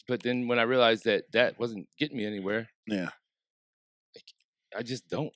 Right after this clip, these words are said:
Speaker 2: You
Speaker 1: There's
Speaker 2: got the
Speaker 1: no
Speaker 2: br-, you got the brass tacks.
Speaker 1: Yeah, I just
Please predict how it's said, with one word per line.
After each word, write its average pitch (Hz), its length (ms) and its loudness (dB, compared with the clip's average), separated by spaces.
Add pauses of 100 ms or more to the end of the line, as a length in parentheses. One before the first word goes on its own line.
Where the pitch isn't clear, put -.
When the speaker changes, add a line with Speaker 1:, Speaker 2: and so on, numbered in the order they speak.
(140)
Speaker 2:
You 120 60 -2
Speaker 1:
There's 117 100 0
Speaker 2:
got 143 60 4
the 143 60 2
Speaker 1:
no 123 60 2
Speaker 2:
br-, - 80 -2
you 127 60 2
got 131 120 8
the 113 80 0
brass 123 320 8
tacks. - 480 6 (240)
Speaker 1:
Yeah, 202 400 6
I 107 60 0
just 135 240 -6